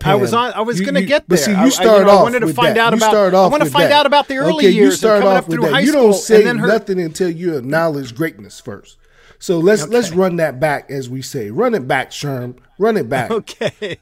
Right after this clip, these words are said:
Speaker 2: Come
Speaker 1: All
Speaker 2: on.
Speaker 1: right.
Speaker 2: Run it back.
Speaker 1: Uh, okay. Um, through,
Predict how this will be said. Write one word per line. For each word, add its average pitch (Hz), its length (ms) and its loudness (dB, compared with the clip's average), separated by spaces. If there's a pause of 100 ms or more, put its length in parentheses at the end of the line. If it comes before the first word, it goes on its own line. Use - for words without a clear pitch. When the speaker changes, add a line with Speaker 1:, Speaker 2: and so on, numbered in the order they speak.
(240)
Speaker 2:
Come 175 160 -6
Speaker 1:
All 190 100 2
Speaker 2:
on. 190 40 2
Speaker 1:
right. 160 220 -2
Speaker 2:
Run 233 160 0
it 127 120 -4
back. 139 260 -4 (880)
Speaker 1:
Uh, 185 60 -4
okay. 165 440 -6
Um, 170 340 -6 (260)
through, 262 540 -10